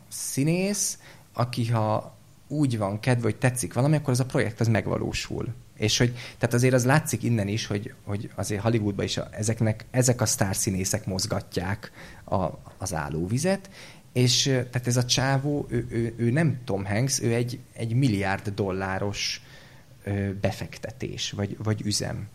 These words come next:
És hogy mennyire vicces, hogy így a, tényleg a farmer ingjében, a kormásony nadrágjában, meg a meglehetősen kopott cipőjében ez nem látszik. É-, é-, és valószínűleg ő erre odafigyel,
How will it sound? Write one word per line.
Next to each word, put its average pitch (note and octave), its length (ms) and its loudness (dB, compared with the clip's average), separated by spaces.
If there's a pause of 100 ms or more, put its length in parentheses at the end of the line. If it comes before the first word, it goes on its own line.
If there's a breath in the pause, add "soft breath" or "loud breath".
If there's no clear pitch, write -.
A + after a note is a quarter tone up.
(760 loud breath)
És A#2 160 2
hogy C3+ 100 6
mennyire B2+ 340 6
vicces, B2 460 0
hogy B2 160 0
így A#2 140 2
a, - 440 0 (140)
tényleg G#2 240 2
a G#2 60 2
farmer G#2+ 420 2
ingjében, A2 460 2
a A2 100 2
kormásony G#2 560 2
nadrágjában, C#3+ 580 0
meg D3 160 2
a C#3+ 40 4
meglehetősen G#2 800 0
kopott - 360 -4
cipőjében D3 760 0 (220 loud breath)
ez D3+ 100 -6
nem E3 240 -2
látszik. - 680 -6 (1000 soft breath)
É-, - 80 -6
é-, - 260 -8
és A2+ 180 2
valószínűleg B2 540 4
ő G2 40 2
erre F#2 120 0
odafigyel, - 680 -6